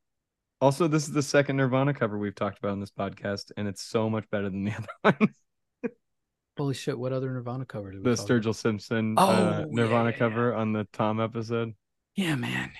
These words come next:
Speaker 1: Y'all
Speaker 2: Yeah.
Speaker 1: hated it. I don't, I don't hate it, but y'all hated it.
Speaker 2: Yeah, Sturge, <laughs> you didn't have to do, there's so many things.
Speaker 1: But
Speaker 2: I
Speaker 1: I,
Speaker 2: always
Speaker 1: I do, I like the story behind it.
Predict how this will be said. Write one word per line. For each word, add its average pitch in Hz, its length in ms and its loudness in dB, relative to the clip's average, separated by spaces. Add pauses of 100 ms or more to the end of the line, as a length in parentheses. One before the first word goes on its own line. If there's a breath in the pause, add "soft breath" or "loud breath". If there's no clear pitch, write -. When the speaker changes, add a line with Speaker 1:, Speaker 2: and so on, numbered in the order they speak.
(160)
Speaker 1:
Y'all 143 180 10
Speaker 2:
Yeah. 131 80 8
Speaker 1:
hated 123 260 8
it. 110 120 4
I 135 120 8
don't, 180 200 6
I 151 120 8
don't 170 160 6
hate 131 260 4
it, 107 160 -6 (180)
but 107 180 -2
y'all 123 200 10
hated 107 340 4
it. 104 240 -2
Speaker 2:
Yeah, 123 340 0 (180)
Sturge, - 640 2
<laughs> - 180 0
you 131 160 -8
didn't 143 140 0
have 143 120 2
to 131 100 -12
do, 131 80 -8 (280 loud breath)
there's 185 160 8
so 285 140 8
many 320 220 8
things. 160 380 4 (240)
Speaker 1:
But 240 140 10
Speaker 2:
I 247 120 8
Speaker 1:
I, 277 60 12
Speaker 2:
always 285 180 10
Speaker 1:
I - 20 4
do, 269 100 2
I 233 80 4
like 240 300 4
the 226 100 -2
story 208 340 4
behind 117 400 0
it. 113 220 -2